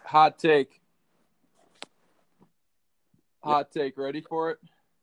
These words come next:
Speaker 2: All ears.
Speaker 1: Minnesota Wild last in.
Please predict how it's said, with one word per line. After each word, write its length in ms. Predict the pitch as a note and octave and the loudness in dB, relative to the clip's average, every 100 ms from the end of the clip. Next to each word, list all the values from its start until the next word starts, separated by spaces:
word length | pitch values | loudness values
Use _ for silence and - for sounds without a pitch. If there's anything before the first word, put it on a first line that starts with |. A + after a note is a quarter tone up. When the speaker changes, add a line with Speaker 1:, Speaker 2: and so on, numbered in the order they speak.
| _ _ _ - | _ _ _ -6
Speaker 2:
All 260 | A2+ C3 | -2 -2
ears. 360 | C3 A2+ F2+ - _ _ _ _ _ _ _ _ _ _ _ - | -4 -10 -14 -20 _ _ _ _ _ _ _ _ _ _ _ -20
Speaker 1:
Minnesota 640 | B2+ C#3+ D#3 - E3 D3+ | -14 -12 -12 -8 -6 -6
Wild 500 | C#3 C3+ C3+ C3 A2+ | -4 -4 -4 -6 -10
last 440 | A#2 A#2+ B2+ - | -14 -14 -14 -16
in. 220 | A#2+ A2+ | -20 -20